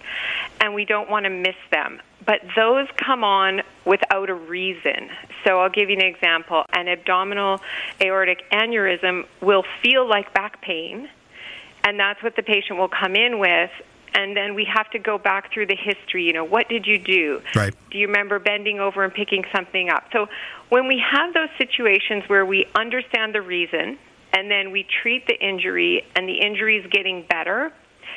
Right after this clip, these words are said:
Speaker 1: you are totally good in that environment that you're in. So again, whether it's your chiropractor, your physiotherapist, your massage therapist, whoever is, or even your G P, whoever is helping you out with it, if you have a reason and then you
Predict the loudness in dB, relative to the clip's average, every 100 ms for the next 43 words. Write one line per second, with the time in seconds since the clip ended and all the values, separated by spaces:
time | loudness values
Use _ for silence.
0 | -16 -6 0 2 2 0 -2 0 2 2
1 | 0 0 2 2 0 -2 -2 0 0 0
2 | 0 0 -4 -2 -2 -2 -2 -2 -4 -2
3 | 0 2 0 0 -2 -2 -4 -4 -6 -2
4 | -2 -2 -2 -4 -4 -8 -8 -4 0 0
5 | 2 2 0 -2 -2 -2 -2 2 2 2
6 | 0 -2 -2 0 0 2 2 2 0 -2
7 | 2 2 2 0 0 2 2 0 2 0
8 | 0 -10 -12 -14 2 2 4 2 2 0
9 | 2 0 2 2 2 0 -2 -2 0 0
10 | -4 -16 -18 -16 -18 -4 0 0 0 2
11 | 2 2 -2 -2 -2 0 0 0 -2 -12
12 | -20 -20 -20 -4 -4 0 0 -2 -6 -12
13 | _ -6 -2 0 2